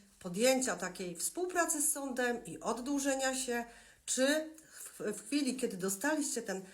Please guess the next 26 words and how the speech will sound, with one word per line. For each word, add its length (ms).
plan 220
spłat, 380
to 140
już 120
po 100
prostu 320
podeszliście 600
sobie 380
do 280
tego 500
lajtowo 720
i 80
przestaliście 1000
realizować 800
swoich 460
zobowiązań. 720
Jest 300
to 80
dla 180
mnie 200
oczywiste, 540
ponieważ 580
ja 340
sama, 320
która 440
wiem 480